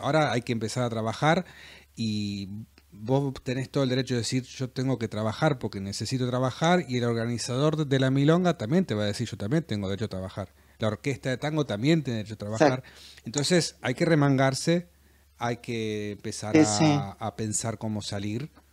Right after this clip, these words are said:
Speaker 1: porque es muy difícil.
Speaker 2: Sí.
Speaker 1: Vos lo sabés muy bien, hay mucha
Speaker 2: Sí,
Speaker 1: gente
Speaker 2: sí.
Speaker 1: que al-,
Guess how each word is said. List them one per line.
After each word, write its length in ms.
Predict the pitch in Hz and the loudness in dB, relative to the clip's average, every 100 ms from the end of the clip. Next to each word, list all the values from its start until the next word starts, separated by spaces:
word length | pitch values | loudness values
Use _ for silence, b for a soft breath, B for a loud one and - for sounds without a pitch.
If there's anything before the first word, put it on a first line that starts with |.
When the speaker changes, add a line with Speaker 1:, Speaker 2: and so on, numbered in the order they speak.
| _ | _
Speaker 1:
porque 220 | 110 - 98 | -10 -8 -8
es 40 | |
muy 180 | 98 110 | -4 -2
difícil. 580 | 104 107 98 120 147 160 | -2 -6 -4 -2 0 6
Speaker 2:
Sí. 320 | 135 131 120 | 6 6 2
Speaker 1:
Vos 140 | 107 | -2
lo 80 | 104 | -2
sabés 240 | - 107 104 | -2 -2 -2
muy 160 | 110 | -2
bien, 160 | 120 160 | 0 0
hay 60 | 117 | 0
mucha 260 | 110 110 | -2 2
Speaker 2:
Sí, 120 | 135 | 4
Speaker 1:
gente 260 | 123 117 117 | 4 0 -2
Speaker 2:
sí. 0 | |
Speaker 1:
que 180 | 110 110 | -2 -6
al-, 240 | 98 92 | -6 -14